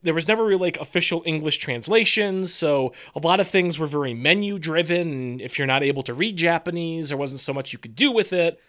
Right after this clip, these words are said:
and so on and so forth. Trying to learn the systems were definitely also impenetrable without actually being able to, you know, again, read about how anything actually worked in the game. But this new one just came out on Steam, eventually is gonna come to the PlayStation,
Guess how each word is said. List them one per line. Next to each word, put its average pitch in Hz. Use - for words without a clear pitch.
and 135
so 185
on 143
and 135
so 196
forth. 135
Trying 180
to 151
learn 170
the 143
systems 175
were 143
definitely 143
also 220
impenetrable 180
without 143
actually 139
being 139
able 131
to, 123
you 135
know, 107
again, 120
read 135
about 123
how 135
anything 123
actually 113
worked 139
in 147
the 131
game. 120
But 165
this 165
new 262
one 117
just 247
came 208
out 156
on 139
Steam, 147
eventually 180
is 151
gonna 165
come 190
to 165
the 139
PlayStation, 123